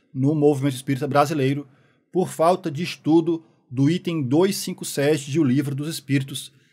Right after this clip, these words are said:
Ensaio Teórico das Sensações nos Espíritos. Talvez eu não devesse dizer isso daqui, mas vou dizer mesmo assim, um tanto quanto constrangido, mas é preciso dizer: perispírito não pega fogo, perispírito não queima.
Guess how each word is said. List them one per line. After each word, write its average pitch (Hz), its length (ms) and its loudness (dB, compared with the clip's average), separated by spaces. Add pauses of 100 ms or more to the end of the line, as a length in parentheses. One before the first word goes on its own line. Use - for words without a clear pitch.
(120)
Ensaio 151 640 2
Teórico 151 600 2
das 135 220 0
Sensações 139 840 -2
nos 139 200 -2
Espíritos. 139 920 -2 (160)
Talvez 160 320 6
eu 190 80 4
não 180 140 2
devesse 170 480 2
dizer 156 380 2
isso 156 200 -2
daqui, 175 360 -2
mas 180 220 2
vou 180 140 2
dizer 170 380 0
mesmo 165 300 2
assim, 165 440 -4
um 151 120 -4
tanto 165 280 0
quanto 165 340 -2
constrangido, 139 920 0
mas 143 280 4
é 165 80 0
preciso 156 340 -2
dizer: 135 540 -2 (320)
perispírito 151 640 2
não 147 160 -4
pega 147 320 -2
fogo, 127 640 0 (480)
perispírito 147 680 0
não 139 200 2
queima. 131 720 2